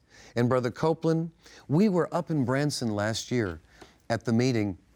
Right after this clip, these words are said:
Billy Brim's meeting. I had just done the offering and finished the offering, and Brother Copeland came up. I didn't know he was right beside me. He came up right beside me, and he took me by the arm. He, he took my arm like this, and he just held on to it.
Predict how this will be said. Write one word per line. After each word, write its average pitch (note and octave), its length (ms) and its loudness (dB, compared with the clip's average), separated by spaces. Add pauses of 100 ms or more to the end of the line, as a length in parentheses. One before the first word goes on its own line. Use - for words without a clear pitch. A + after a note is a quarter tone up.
(840)
Billy C3+ 240 4
Brim's B2 340 2
meeting. G#2+ 360 2 (260)
I C3 100 0
had B2 140 2
just E3 280 0
done D#3 140 2
the C3 120 2
offering A#2+ 460 0
and F#2 120 -4
finished F3 360 0
the A2+ 120 2
offering, A2+ 420 0 (300)
and A2+ 100 0
Brother D#3 220 2
Copeland C3+ 540 -2 (320)
came E3 260 2
up. D3+ 180 -2
I D#3 100 0
didn't A3 120 2
know D3+ 140 4
he B2+ 60 2
was A2+ 100 -2
right C3+ 180 0
beside C#3+ 340 0
me. G#2+ 80 -2
He C3 120 0
came D3 200 -2
up C3 140 0
right F#3 200 2
beside E3 380 -2
me, G#2 180 -2 (360)
and C3+ 120 4
he C3 100 4
took - 340 -2
me D3 100 2
by B2 200 0
the A#2 140 2
arm. G#2 280 0
He, A2 220 -2 (180)
he A2+ 160 -4
took - 260 -4
my C#3+ 100 0
arm A2 280 0
like G2+ 200 -2
this, G2+ 420 -4 (1040)
and B2 100 2
he C3+ 80 2
just C#3 180 -2
held C#3 220 0
on B2 200 0
to F#2+ 180 -4
it. F2 140 -6